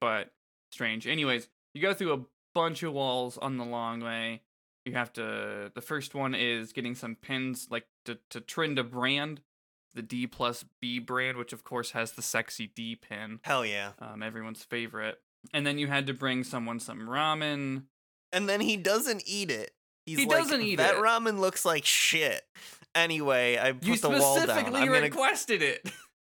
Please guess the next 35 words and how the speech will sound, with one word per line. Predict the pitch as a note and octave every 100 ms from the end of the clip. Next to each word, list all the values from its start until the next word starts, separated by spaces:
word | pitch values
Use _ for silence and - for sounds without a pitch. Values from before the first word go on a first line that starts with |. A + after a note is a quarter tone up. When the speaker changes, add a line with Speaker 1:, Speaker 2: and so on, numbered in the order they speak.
| -
Speaker 2:
Yeah, | D#3 A#2 -
and | C3+
then | C3+ C#3
he's | B2+
like, | C3 B2+ A#2+ - - - -
"I | C3+
ca-, | - -
how, | C#3+ C#3+ D3
why, | C3+ C#3 D#3
how | C#3 D#3+
dare | D3+ C#3+ D3
you | C3 B2+
bring | A2+ C3 C3+
me | B2
this?" | A2 G#2 - _ _ _
Speaker 1:
Ugh, | G3+ F3+ - -
but | D#3+
when | F#3
you | F#3
go | A3
to | A3+
Dogenzaka, | F3+ D#3+ D3 C#3+ C#3 C3+
there | C3+
is | C#3+ C#3
a | C3
quick | - D3 C3+ -
cutscene | B2+ A2 C3 A#2+
between | A#2+ - A#2 A#2
Neku | A#2 - A#2
and | A2+
Joshua. | A#2 A2+ - A#2 A2 - _ _ A#2
Joshua | B2 A#2 - A#2+
says, | - A#2+ A#2 - -
"Say, | - A#3+ F#3
Neku, | B2 A2+ C3+ F3